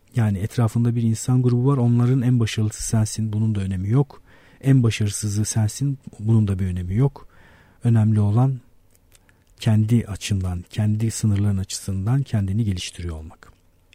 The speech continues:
İyi sosyal becerilere sahip olmak uzun dönemde iyi bir yaşam becerisidir diyor.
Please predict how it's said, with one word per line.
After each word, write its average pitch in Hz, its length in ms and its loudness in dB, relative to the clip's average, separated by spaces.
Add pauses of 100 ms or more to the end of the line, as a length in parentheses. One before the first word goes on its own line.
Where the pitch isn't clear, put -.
(120)
İyi 165 280 4
sosyal 151 580 0
becerilere 117 520 2
sahip 117 440 0
olmak 113 500 0
uzun 131 300 4
dönemde 113 680 2 (220)
iyi 123 240 0
bir 123 120 2
yaşam 104 400 0
becerisidir 87 720 -8
diyor. 117 280 0